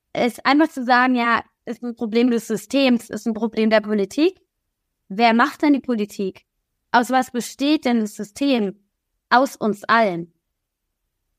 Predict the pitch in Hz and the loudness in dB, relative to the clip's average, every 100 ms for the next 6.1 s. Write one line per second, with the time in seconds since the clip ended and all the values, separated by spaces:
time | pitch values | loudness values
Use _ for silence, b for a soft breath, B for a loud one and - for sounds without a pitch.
0 | _ _ - 233 233 240 240 233 240 226 | _ _ -2 0 2 0 -2 0 0 0
1 | 233 277 320 302 262 - 220 262 269 277 | 0 0 0 -2 -4 -4 -2 0 2 2
2 | 233 214 208 233 240 - _ - 285 - | 0 -2 -2 -2 -4 -6 _ -4 -2 0
3 | 254 214 220 226 240 214 196 190 - 196 | 0 2 2 0 0 0 -4 -6 0 0
4 | 170 - _ _ _ _ _ - 247 226 | 0 -8 _ _ _ _ _ -2 0 0
5 | - 320 320 - 269 254 160 240 220 160 | 2 0 0 -2 2 2 2 2 2 0